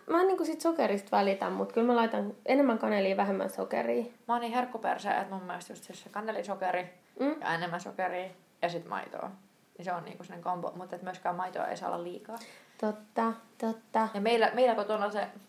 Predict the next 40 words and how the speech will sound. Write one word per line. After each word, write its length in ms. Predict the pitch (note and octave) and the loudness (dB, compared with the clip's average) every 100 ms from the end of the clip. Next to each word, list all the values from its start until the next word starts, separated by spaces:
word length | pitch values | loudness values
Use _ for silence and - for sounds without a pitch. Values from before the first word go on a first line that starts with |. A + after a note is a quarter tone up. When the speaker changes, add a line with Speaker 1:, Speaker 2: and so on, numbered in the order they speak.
| - | -20
Speaker 2:
<laughs> 280 | - B3 C4 | -16 -8 -2
joulupuuro 600 | B3 A#3 G#3+ G3 G3+ F#3+ | 2 4 2 0 0 2
oli 140 | G3+ | 2
aina 200 | G3 G3+ | 0 2
vaaleanpunasta, 640 | G3+ - G3 G#3 G#3 A3 | 2 2 0 -4 -2 -2
koska 160 | A3+ - - | -4 -10 -2
kaikki 500 | G3+ G#3 - G3+ - - - - | -2 -2 -6 -6 -6 -12 -12 -4
mun 120 | G3 G3 - - - | -4 -4 -10 -14 -10
<laughs> 240 | - - | -6 0
äiti 500 | G#3+ A3 A3 G#3+ A#3+ G#3 G3 - | 4 4 4 0 -2 -4 -8 -2
ja 120 | G#3+ - | -2 -2
tädit, 440 | G3+ G3+ G3+ - - - E3 F3+ | -6 -4 -6 -8 -18 -20 -14 -10
mun 160 | F#3+ | -8
mielestä 380 | E3+ F#3 G#3 - | -4 -4 -4 -4
suurin 280 | G#3+ F3 F3+ | -4 -4 -6
osa 200 | G3 F#3 | -2 -2
niistä 280 | F#3+ A3+ G3 | -4 -4 -2
ainakin 300 | G3 G3+ F#3+ | -2 -4 -4
on 60 | |
laktoosiintolerantikoita. 1400 | F#3+ G#3+ - G#3+ G#3+ G3 G3+ G3+ G3 G3+ G#3 A3 A3+ B3+ C#4+ - - - A#3+ | -2 -4 -4 -4 -4 -4 -2 -2 0 -2 -4 -2 -2 -2 -6 -10 -10 -8 -8
Niin 60 | |
sit 80 | A#3+ | -6
kun 80 | A3 | -4
sä 40 | G#3 | -2
teet 160 | G3 | 0
sen 140 | G#3+ G3+ | -2 0
hylämaitoon, 720 | A3 G3+ G3 A3+ A3+ A3 A#3 | 2 2 2 0 2 2 2
niin 100 | A3+ | 0
hylämaidosta 520 | A3+ G#3 E3 G#3+ A3 | 2 4 2 0 -4
tulee 200 | - F#3+ | -2 2
vaaleanpunasta. 720 | G3 G3 - - A3 B3 B3 C#4+ | 4 2 2 -2 -2 -2 0 0
Speaker 1:
Ai 240 | C4+ C#4 | 0 4
Speaker 2:
Semmonen 340 | C4+ G#3+ C#4 G#3+ | 6 6 6 6
Speaker 1:
jaa. 100 | G3 | 4
Speaker 2:
hempeä, 300 | F3 F#3+ F#3 | 4 2 2
tosi, 260 | G#3+ A#3 | 2 4
tosi 200 | A#3 D4+ | 6 10
Speaker 1:
Ai 120 | F#4 | 10
Speaker 2:
hempeä 240 | G#4 G#4 | 10 12
Speaker 1:
jaa, 120 | G#4 | 12